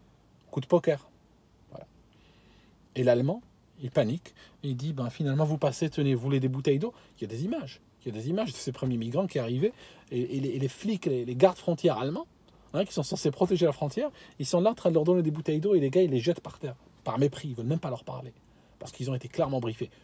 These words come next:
Tu rentres, tu leur adresses même pas la parole, tu leur donnes même pas l'occasion de te poser de questions. Tu rentres, t'arrives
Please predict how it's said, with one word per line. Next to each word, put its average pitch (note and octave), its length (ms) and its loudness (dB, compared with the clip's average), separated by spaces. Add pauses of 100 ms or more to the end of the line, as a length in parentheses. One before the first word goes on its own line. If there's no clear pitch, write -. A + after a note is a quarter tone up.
Tu B2 160 0
rentres, D3+ 220 2
tu C#3 60 -4
leur - 120 -6
adresses D3+ 280 -6
même G#3+ 200 4
pas E3 120 0
la C#3+ 80 -4
parole, B2+ 260 -4
tu C3 80 -6
leur C3 100 0
donnes C#3+ 160 4
même A#3+ 220 4
pas A3 120 4
l'occasion F#3 380 2
de F#3 60 -8
te - 80 -18
poser C#3 180 -6
de C3+ 60 -12
questions. B2 320 -12 (340)
Tu - 140 -10
rentres, E3+ 480 2 (200)
t'arrives E3+ 380 2